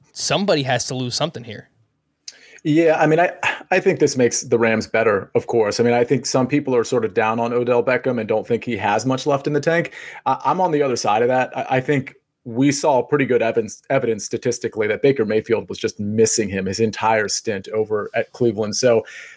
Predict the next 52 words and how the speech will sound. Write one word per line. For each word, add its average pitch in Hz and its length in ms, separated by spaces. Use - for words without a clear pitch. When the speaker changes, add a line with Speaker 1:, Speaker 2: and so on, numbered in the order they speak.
Speaker 2:
I 160 180
think, 240 340
man, 139 380
Matt 143 240
Stafford, 139 420
what 143 140
a 156 40
plethora 131 480
of 117 120
weapons 120 360
here. 107 160
I 110 60
mean, 127 140
from 127 140
a 117 40
fantasy 156 400
standpoint, 180 640
I 143 120
think, 143 400
uh, 135 160
obviously 139 640
this 139 200
could 135 280
maybe 180 220
slightly 190 640
impact 135 360
Kupp, 135 200
but 147 80
I 139 80
think 196 180
it 180 140
impacts 143 360
Robert 127 300
Woods 120 240
and 113 100
Van 113 200
Jefferson 110 500
quite 113 260
a 104 40
bit 110 180
more. 113 380
So, 123 640
you 147 120
know, 127 140
from 123 160
a 117 80
fantasy 135 380
standpoint, 143 680
I'm 127 160
not 135 180
sure 135 300
I, 127 140